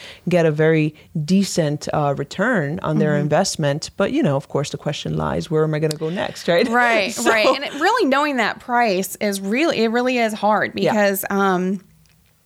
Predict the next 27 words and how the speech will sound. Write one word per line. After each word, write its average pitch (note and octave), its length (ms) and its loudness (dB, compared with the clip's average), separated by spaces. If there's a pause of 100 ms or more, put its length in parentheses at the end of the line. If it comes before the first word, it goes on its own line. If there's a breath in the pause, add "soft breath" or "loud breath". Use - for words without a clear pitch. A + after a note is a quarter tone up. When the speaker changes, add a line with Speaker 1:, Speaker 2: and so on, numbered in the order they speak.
(160)
Speaker 2:
there A#3+ 280 2
is A3 140 -2
a F#3+ 180 2
company G#3 420 0
that F#3+ 140 4
I F3 80 2
will G#3+ 180 2
not F#3+ 220 2
mention F#3+ 420 0
who's, F#3+ 400 0
uh, E3 360 0
Speaker 1:
Mm-hmm. G3 40 -4 (160)
Speaker 2:
currently F3 300 -4
being E3 180 -2
investigated. F3 800 -2 (100)
We E3 160 -4
all D#3 280 0
have E3+ 200 -4
seen G3 200 0
them F3+ 140 2
online. F3+ 540 0
They E3 180 0
are E3 300 2
a E3 140 -4
big F#3 520 -4
seller F#3 480 0
of F3 460 -2